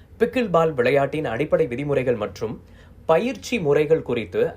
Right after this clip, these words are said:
அமெச்சூர் பிக்கிள் பால் தமிழ்நாடு ஸ்போர்ட்ஸ் யூனிட் மாநில செயலாளர் காளிதாஸ் மற்றும் மாநில பொருளாளர் குமரேசன் ஆகியோர் விரிவாக விளக்கமளித்தனர். இந்த விளையாட்டு அனைத்து இந்திய பிக்கிள் பால் சங்கத்தின் அங்கீகாரம் பெற்ற ஒன்றாகும்.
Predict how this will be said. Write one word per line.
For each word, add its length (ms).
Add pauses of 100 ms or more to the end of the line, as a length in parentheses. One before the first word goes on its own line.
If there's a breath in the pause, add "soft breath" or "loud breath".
அமெச்சூர் 460
பிக்கிள் 300
பால் 220
தமிழ்நாடு 500
ஸ்போர்ட்ஸ் 440
யூனிட் 460
மாநில 440
செயலாளர் 580
காளிதாஸ் 560
மற்றும் 360 (360 loud breath)
மாநில 340
பொருளாளர் 540
குமரேசன் 520
ஆகியோர் 520 (160)
விரிவாக 460
விளக்கமளித்தனர். 760 (480 loud breath)
இந்த 140
விளையாட்டு 560
அனைத்து 460
இந்திய 480
பிக்கிள் 280
பால் 260
சங்கத்தின் 480
அங்கீகாரம் 560
பெற்ற 260
ஒன்றாகும். 500